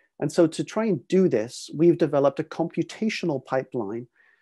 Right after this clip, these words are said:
which combines this crispr gene essentiality information with other orthogonal data sets, including patient clinical data. So for example, is that gene mutated in cancers or differentially expressed?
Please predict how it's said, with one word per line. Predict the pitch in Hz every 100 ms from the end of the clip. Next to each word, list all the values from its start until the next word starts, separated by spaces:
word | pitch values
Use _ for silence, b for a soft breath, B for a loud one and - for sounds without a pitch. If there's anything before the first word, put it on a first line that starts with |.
| _ -
which | 156 -
combines | 147 127 147 196 208 185
this | 165 -
crispr | - 190 185 - 151 139
gene | - 175 160
essentiality | 147 - 151 - 131 156 170 147 135
information | 123 123 120 117 - 117 - _ _ _ -
with | 139 -
other | 165 208
orthogonal | 190 185 - - 139 151 151 139 135 143
data | 131 120 127
sets, | - - - - -
including | 147 - 156 143 131
patient | - 185 - 156 -
clinical | - - 185 185 131
data. | 123 101 107 175 - _ _ _
So | 131
for | - 135
example, | 123 135 135 131 117 _ _ _
is | 160 151
that | 151 131 135
gene | 143 135 131
mutated | 123 - 131 131
in | 123 120
cancers | - 110 - - 151 -
or | 135
differentially | 123 139 - 131 123 - 127 127
expressed? | - - 110 95 139 -